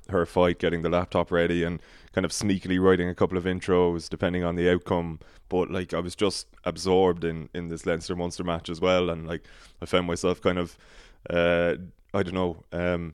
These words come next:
abdicating some work responsibilities and just keeping an eye on the rugby. Like, it was, it was just so, um, oh, it was so good to have it back. Uh, and as much as, listen, we will talk about the, the games in detail, and I'd love to be able to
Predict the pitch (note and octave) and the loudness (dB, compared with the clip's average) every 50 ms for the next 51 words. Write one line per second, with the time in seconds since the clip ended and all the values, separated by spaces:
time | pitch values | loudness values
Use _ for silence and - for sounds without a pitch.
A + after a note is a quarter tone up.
0 | - _ - G#2 G#2 G2+ G2 G#2 F2+ G#2+ G2 F#2+ G2 F#2+ F#2 - G2+ F#2+ F#2 F2+ | -10 _ -2 -2 0 0 0 0 2 4 4 4 2 0 0 0 -2 -2 -2 -4
1 | - - - G#2+ G#2+ G2+ - A2+ G#2 - G#2 G2 F#2+ F2+ G2 G2 G2+ G2+ G2 G2 | -10 -2 4 4 4 6 6 2 2 4 4 4 4 2 2 2 4 6 4 4
2 | F#2+ F#2 F#2 F2+ F#2+ F#2 - - G#2 F#2 G2 G2 G2 G2 G2 G2 F#2 F#2+ F#2 G2+ | 2 0 -2 -4 -4 0 2 2 2 2 2 2 2 2 2 2 2 2 4 4
3 | G#2 F#2 G2 F2+ F2+ F2 E2 E2+ F2 F2 - - - F2 E2+ E2 - - E2+ - | 4 4 2 0 0 -2 -2 -4 -8 -10 -10 -10 -10 -10 -10 -8 -6 -6 -6 -4
4 | - - F2+ F2 F2 F2 E2+ D#2+ E2 E2 D#2+ D#2+ D#2 - - - - - - - | -4 -2 -2 0 0 0 0 -2 -2 -4 -6 -10 -14 -16 -20 -20 -20 -20 -20 -20
5 | - _ _ _ _ _ - G2 G#2+ G#2 G2+ F#2+ G2+ G2+ - A2+ A2 G#2+ - G#2+ | -20 _ _ _ _ _ -8 -6 -6 -6 -6 -6 -6 -4 0 0 0 2 2 0
6 | F2+ G#2 G#2+ G2 G2 F2 - F#2+ G#2 G#2+ - - - C#2+ E2+ F2 F2 F2+ F2 F2 | 0 2 0 0 0 2 2 2 2 2 0 -6 -6 -4 -2 0 0 0 0 0
7 | F2 - - - F2+ F#2+ F#2+ F#2+ E2+ - - - - - - - - - - - | -2 -4 -4 -2 -2 -2 -2 -4 -6 -10 -14 -18 -18 -18 -18 -18 -20 -20 -20 -20
8 | - - _ _ - - _ - A#2 A2 B2 D3 D3+ - B2+ G2 F#2+ G#2+ C3+ C3 | -20 -20 _ _ -20 0 _ 6 6 8 8 8 8 6 4 2 4 4 4 4
9 | - G#2 F#2 F2+ G2+ G2+ G2 A2 B2+ C3 A#2+ A2 G2 F2+ G2 F#2+ F#2 - - F#2+ | 4 2 -2 0 0 4 6 6 8 8 8 6 6 6 4 2 2 2 2 0
10 | F2+ - F2+ F#2 F#2 G2 G2+ G2 F#2 G2 F#2 F#2 G#2 A2+ - A#2+ G#2 F2+ F2 E2 | 0 0 -2 0 2 2 2 2 0 -2 -2 -2 -2 0 0 2 2 2 0 -2
11 | - - - - - - - - - - - - - - - - G#2+ G2+ G2 F#2+ | -6 -14 -20 -20 -18 -16 -16 -16 -14 -16 -20 -20 -20 -14 -8 -6 -4 0 2 2
12 | F2+ F#2+ G#2+ F#2+ E2+ - E2+ F2+ F#2 G2+ A2 G#2 G2+ F2 - F#2+ F2 E2 - | 2 2 2 0 0 -4 -2 0 2 2 2 2 0 -2 -2 -2 -4 -4 -6